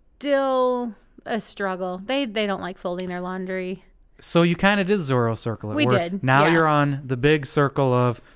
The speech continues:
Speaker 2: folding laundry,
Speaker 1: Yes.
Speaker 2: which everybody hates.
Speaker 1: Yeah. Actually, what they hate the most is putting it away. You know, it can sit there forever. And then I think, I think Claire actually just starts taking out of
Speaker 2: Taking
Speaker 1: the laundry
Speaker 2: out of the
Speaker 1: basket
Speaker 2: basket.
Speaker 1: and, yeah.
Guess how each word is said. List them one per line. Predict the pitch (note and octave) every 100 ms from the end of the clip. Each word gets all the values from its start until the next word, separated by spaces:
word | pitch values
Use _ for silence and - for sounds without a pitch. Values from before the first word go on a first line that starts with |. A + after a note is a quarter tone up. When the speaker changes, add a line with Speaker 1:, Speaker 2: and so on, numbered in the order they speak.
| -
Speaker 2:
folding | - C3 B2 A#2+
laundry, | A#2 A2+ G#2+ -
Speaker 1:
Yes. | G3 -
Speaker 2:
which | C#3 -
everybody | F3 F3+ D3 A#2+ G#2+
hates. | F#2+ F#2 F2 - -
Speaker 1:
Yeah. | G3+ - - _
Actually, | - B3 - A#3
what | G3+
they | G3+ G3
hate | G3 F#3+
the |
most | F#3 E3+ -
is | -
putting | F3 D#3
it | D3+
away. | D3 C#3+ - - _ _ _ _ _ _
You | F#3+
know, | F3
it | F3+ A3
can | - G3+
sit | - A3 G3+
there | F#3 F3
forever. | - F#3 - F#3 E3+ E3 E3 _ _ _ _ _ -
And | G#3
then | G3
I | G3
think, | G3 A3 G3 -
I | G#3
think | G#3+ -
Claire | - G#3+ F3+
actually | E3+ - F#3
just | F3+ F3
starts | - D#3+ -
taking | - F3 F3+ E3+
out | D#3+
of | D#3
Speaker 2:
Taking | A#2+
Speaker 1:
the |
laundry | B2 A#2+ A#2
Speaker 2:
out |
of |
the | A#2
Speaker 1:
basket | - A#2+ F3
Speaker 2:
basket. | F3
Speaker 1:
and, | F3 E3+ - - - -
yeah. | G3 F#3+